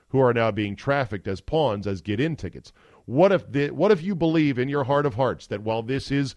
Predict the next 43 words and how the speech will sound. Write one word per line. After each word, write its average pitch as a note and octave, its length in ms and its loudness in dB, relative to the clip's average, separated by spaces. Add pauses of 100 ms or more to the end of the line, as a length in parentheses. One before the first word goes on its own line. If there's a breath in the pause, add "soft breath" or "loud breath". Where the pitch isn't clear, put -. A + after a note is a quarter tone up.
(380 soft breath)
gut-wrenching A2 640 -2
and A2+ 120 -2
awful, C#3+ 480 0 (580)
that C3 160 4
it C3 180 -2
is B2+ 220 -2
the B2+ 200 -6
only E3 320 2
thing A#2 420 -4
ne-, A#2 260 -2
it A#2 180 -4
is A#2+ 140 0
the B2+ 120 2
only F#3 180 6
thing D3 200 -2
that B2+ 200 0
can D3 220 -4
be C3 120 -4
done, G2 380 -4
or - 40 -8
not D3 160 0
the A2+ 100 -2
only A#2 160 -2
thing, F2 200 -8
but B2+ 120 0
it C3 120 0
is B2 180 -2 (320 soft breath)
a C3 100 -2
necessary C#3+ 720 2
thing B2+ 220 -4
that A2+ 100 -4
has C3+ 220 -2
to A#2 60 -18
be C3 80 -4
done B2 260 0 (260 loud breath)
for E3 160 2
at D#3 80 2
least G3 360 -2
a D3+ 160 -2
certain F3+ 420 -4
amount D#3 240 0
of D3 80 -6
time, D3 340 -8